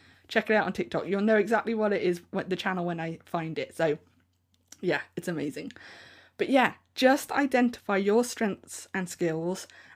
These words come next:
and create content based on that. Because if you create content within your zone of genius, that's what's gonna make you stand out.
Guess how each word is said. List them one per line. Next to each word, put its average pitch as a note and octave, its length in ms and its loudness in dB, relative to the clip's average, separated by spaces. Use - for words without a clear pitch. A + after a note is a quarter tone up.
and G3 120 -2
create G#3 340 2
content F#3+ 540 -4
based E3 300 -4
on E3 160 -6
that. D3+ 180 -6
Because F3 260 -6
if G3+ 140 0
you D4 100 4
create D4 300 0
content A3 500 -2
within F#3 320 -2
your A3+ 300 6
zone F#3+ 300 0
of F3+ 120 -6
genius, A#3+ 760 0
that's - 300 0
what's G4 140 -4
gonna F4 180 2
make D#4 180 2
you B3 80 0
stand G3+ 360 -2
out. E3+ 280 0